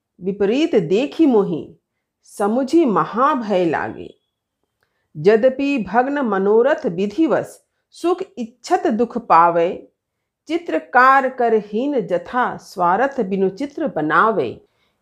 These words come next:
ऋषिकेश सुनी नाउ जाऊं बलि, अति भरोस जिय मोरे। तुलसीदास इंद्रिय संभव दुख, हरे बनी ही प्रभु तोरे।" तो ये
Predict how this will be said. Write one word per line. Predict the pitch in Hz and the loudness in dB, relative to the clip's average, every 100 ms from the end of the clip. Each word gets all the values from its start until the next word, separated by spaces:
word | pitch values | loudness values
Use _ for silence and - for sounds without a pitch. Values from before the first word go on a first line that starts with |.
| _ | _
ऋषिकेश | 214 226 320 294 294 330 339 | 0 2 -2 2 2 2 -2
सुनी | 302 277 277 320 | -4 -2 0 2
नाउ | 311 247 240 277 330 370 _ _ 214 | 4 6 6 4 -2 -6 _ _ -10
जाऊं | 196 254 277 370 302 | 0 4 4 4 4
बलि, | 202 185 208 262 - | 2 0 -4 -6 -12
अति | 196 220 220 - | -8 -4 -4 -6
भरोस | 185 185 233 311 330 | -6 -2 0 -2 -4
जिय | 240 180 185 180 | -4 0 0 2
मोरे। | 170 165 160 165 180 220 _ _ _ _ | 2 0 2 0 0 -4 _ _ _ _
तुलसीदास | 240 277 339 339 302 277 208 202 208 220 - | -4 0 0 0 0 2 4 4 2 -2 -6
इंद्रिय | 214 240 202 190 262 | -4 -2 0 -2 -2
संभव | 269 220 202 170 208 294 | -2 -2 -4 -4 -4 -2
दुख, | 196 170 - - | -4 -6 -8 -12
हरे | 165 185 277 240 | -4 -2 0 -2
बनी | 160 160 170 196 262 | -4 -4 -2 -2 -2
ही | 233 180 170 - | -2 -2 -6 -10
प्रभु | 151 196 262 | -8 -8 -10
तोरे।" | 165 127 123 - _ _ _ _ _ _ _ _ _ _ _ _ _ | -8 -10 -10 -16 _ _ _ _ _ _ _ _ _ _ _ _ _
तो | 180 | -2
ये | 185 254 311 339 | 0 0 -2 -4